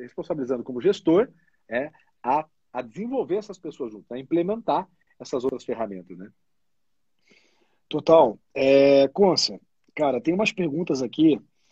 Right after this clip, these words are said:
Speaker 2: é, que eu acho interessante. O que que você acha da gente começar a responder aqui, galera?
Speaker 1: Pô, com certeza. Pode mandar aí, cara.
Speaker 2: Vamos lá? Teve uma aqui que eu achei interessante, que falou assim, como é que eu convenço o meu gestor, é, que tem que usar o WhatsApp,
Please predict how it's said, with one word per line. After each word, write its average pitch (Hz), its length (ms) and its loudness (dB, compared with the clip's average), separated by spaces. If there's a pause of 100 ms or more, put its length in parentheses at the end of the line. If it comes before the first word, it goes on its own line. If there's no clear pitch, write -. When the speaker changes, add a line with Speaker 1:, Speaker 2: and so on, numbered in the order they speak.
(360)
Speaker 2:
é, 120 360 -2
que 117 120 -6
eu 123 80 2
acho 135 200 -2
interessante. 135 640 -2
O - 20 -18
que 139 120 -6
que - 120 -8
você 151 80 0
acha 127 240 0
da 123 80 -4
gente 123 160 -8
começar 123 340 -4
a - 20 0
responder 117 380 -2
aqui, 110 200 -2
galera? 101 340 -4 (840)
Speaker 1:
Pô, 120 180 4
com 110 160 0
certeza. 165 460 2
Pode - 200 -6
mandar 135 240 -4
aí, 165 120 -2
cara. 87 320 -12 (540)
Speaker 2:
Vamos 123 260 2
lá? 156 180 8 (200)
Teve 190 160 6
uma 220 140 6
aqui 214 140 -2
que 196 60 -2
eu 202 60 8
achei 190 180 0
interessante, 160 560 0
que - 60 -14
falou 156 160 4
assim, 143 300 0
como 143 180 -2
é 180 60 0
que - 60 0
eu 202 60 2
convenço 160 400 0
o 156 40 -2
meu 156 140 2
gestor, 156 680 2 (500)
é, 139 480 8
que 143 160 -8
tem 160 180 4
que 160 120 2
usar 147 200 6
o 151 40 8
WhatsApp, 131 640 0